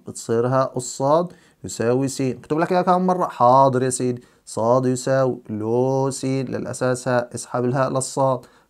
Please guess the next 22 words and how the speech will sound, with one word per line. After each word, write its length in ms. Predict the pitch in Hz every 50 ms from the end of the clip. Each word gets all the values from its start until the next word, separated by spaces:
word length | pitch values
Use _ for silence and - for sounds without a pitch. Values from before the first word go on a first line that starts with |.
| _ -
هاء 300 | - 123 120 123 131 139
للصاد 640 | 131 131 131 131 - - - 123 127 131 139 139 135 - -
بتساوي 460 | 117 110 - - - 110 110 123 127
سين. 300 | 123 139 135 123 117 - -
اكتب 180 | - 165 165
لك 140 | 196 202 202
إياها 100 | 202 202
كمان 220 | 190 202 190 190
خمستاشر 540 | 190 - 180 175 170 - 190 180 - 151 170
مرة، 200 | 180 175 175 180
عشرين 280 | 170 165 - 175 175 175
مرة. 360 | 180 185 185 180 185 180 185 - _ _ _ _ _ _ _ _ -
لا 80 | 110 120
يا 40 |
أستاذ، 240 | 113 - - 104 98
الله 180 | 110 110 117 117
يرضى 180 | 117 107 101
عنك، 260 | - 98 101 185 - -
حلوة 280 | - 135 120 110 107
هيك، 240 | 117 107 - - -
مية 180 | 123 127 120 110
بالمية. 340 | 110 107 104 98 180 -